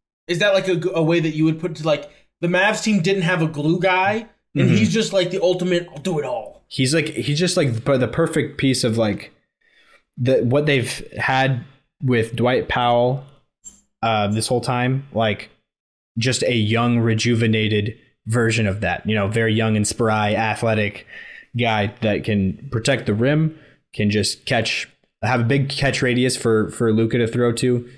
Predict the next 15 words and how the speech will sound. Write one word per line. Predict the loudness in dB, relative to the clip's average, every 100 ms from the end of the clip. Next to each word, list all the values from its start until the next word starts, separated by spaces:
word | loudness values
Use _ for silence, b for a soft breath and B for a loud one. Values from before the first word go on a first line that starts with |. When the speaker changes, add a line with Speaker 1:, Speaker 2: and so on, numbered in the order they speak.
| B
Speaker 2:
That's, | -4 0
like, | 0 2
really | 2 2
the, | 0
the | -2
big, | -2 -2 -4 -8 -20 -8
like, | -4 0
as | 0 2
long | 2 2
as | 2
he | 2
does | 2 2 2
those | 2 0 0
two | 0
things, | 0 0 0 0 -4